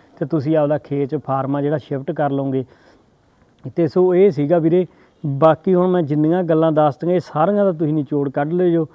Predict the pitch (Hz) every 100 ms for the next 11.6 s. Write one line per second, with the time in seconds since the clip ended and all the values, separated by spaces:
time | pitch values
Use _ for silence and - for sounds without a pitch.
0 | _ _ _ 151 147 151 156 151 139 135
1 | 143 147 151 156 160 - 156 156 160 170
2 | 175 160 170 135 143 165 175 160 147 _
3 | - - _ - 180 147 160 - 185 170
4 | 147 156 170 202 180 185 160 127 135 135
5 | - 160 160 165 160 165 160 127 135 143
6 | 147 143 139 139 - 151 151 151 160 165
7 | 147 143 - 135 139 127 139 143 135 143
8 | 127 127 127 147 139 147 151 151 139 143
9 | 127 131 - - _ 170 160 185 160 160
10 | 160 170 165 165 165 156 165 147 151 156
11 | 180 170 151 156 156 156